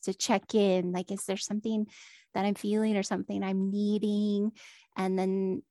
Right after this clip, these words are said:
you know, send yourself approval and love. And the other thing I was gonna mention was creating a, an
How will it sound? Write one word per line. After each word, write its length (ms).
you 120
know, 140
send 260
yourself 360
approval 500
and 160
love. 340
And 360
the 180
other 240
thing 280
I 120
was 160
gonna 180
mention 480
was 240
creating 540
a, 120
an 180